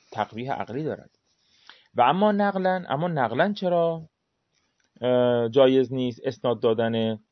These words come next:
مشکوک به الله سبحانه و تعالی؟ فلم-، اه، فلما یدل علیه الکتاب العزیز و روایات الشریفه من تحریم التشریع، به خاطر آن چیزی که دلالت می‌کنه بر اون،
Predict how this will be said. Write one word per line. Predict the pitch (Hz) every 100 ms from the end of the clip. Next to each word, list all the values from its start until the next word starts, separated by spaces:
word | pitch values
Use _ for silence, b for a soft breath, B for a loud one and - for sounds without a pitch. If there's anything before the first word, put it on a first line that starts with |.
| _ 113
مشکوک | 117 - - 117 -
به | 117 113 110 - -
الله | 117 110 110
سبحانه | 110 104 104
و | 104
تعالی؟ | 107 98 98 104 104 b b b -
فلم-، | 120 123 -
اه، | 120 117 113 110
فلما | 120 117 120 117
یدل | 120 120 165 123
علیه | 101 110 110
الکتاب | 139 123 107 120 123 113
العزیز | 107 104 104 98 151 160
و | 113
روایات | - 107 104 113 107
الشریفه | 104 - 98 101 151
من | 127
تحریم | 110 - 110 104
التشریع، | - 98 - 107 101 b b b -
به |
خاطر | 104 107 131
آن | 135
چیزی | 147 147
که | 160
دلالت | 123 110 104
می‌کنه | 101 107
بر | 104 107
اون، | 160